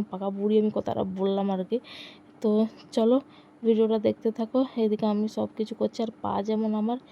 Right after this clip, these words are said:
পুড়ে যাচ্ছে, মানে আমি পাগুলো রাখতে পারছি না, আর জুতো পরে আ-, আসা যাচ্ছে না, কারণ আমাদের সিঁড়ি গোড়াতেই তোমার ঠাকুর থাকে, তো ওই জন্য জুতো পরে আসতে পারি না।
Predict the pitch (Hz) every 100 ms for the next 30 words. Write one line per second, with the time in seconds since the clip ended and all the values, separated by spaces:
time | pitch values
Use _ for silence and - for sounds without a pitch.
0 | - - - - 226 233 226 220 220 226
1 | 233 214 214 220 233 202 190 - 220 208
2 | - 214 214 208 202 214 208 220 240 220
3 | - - 196 214 214 214 - 208 208 208
4 | 226 - - - 214 214 233 - 226 220
5 | 226 220 220 240 247 - 226 214 220 214
6 | 226 226 196 208 214 220 214 214 208 208
7 | 202 208 214 214 - 220 202 196 196